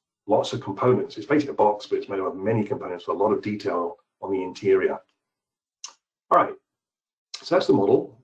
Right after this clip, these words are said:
Here's the cadfix integration. Let me just try and pause the video here. Yep, so the cadfix batch tab contains access to some of the cadfix products that we've integrated. So P P S and Viz are the ones we're gonna talk about today.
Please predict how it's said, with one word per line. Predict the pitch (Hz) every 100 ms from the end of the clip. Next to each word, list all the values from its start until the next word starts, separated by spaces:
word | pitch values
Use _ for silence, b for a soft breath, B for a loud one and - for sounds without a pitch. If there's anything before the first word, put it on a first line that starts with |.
| _
Here's | - 170 -
the | - 139
cadfix | - 139 135 127 -
integration. | 123 107 - 101 - - 131 127
Let | 117
me | 120
just | - 101 -
try | -
and | 101
pause | _ 95 90 -
the |
video | 87 - 76
here. | - - _ _ _ _ _ -
Yep, | - -
so | - 120 117 117 117 120 -
the | -
cadfix | 160 165 151 -
batch | 127 - - - -
tab | - 139 139 -
contains | - 123 120 117 107
access | - - - 107 -
to | - 107 104 101
some | 98 117
of | 113
the | 98
cadfix | 107 - 98 -
products | 107 - - - -
that | 98
we've | 95 95
integrated. | 90 - - - 110
So | - - - _ -
P | 143
P | - 117
S | - - -
and | 90
Viz | 98 101 101 - - _ -
are | 98
the | 90
ones | 87 92
we're | 98
gonna | 80
talk | 92 92
about | 87 -
today. | - - -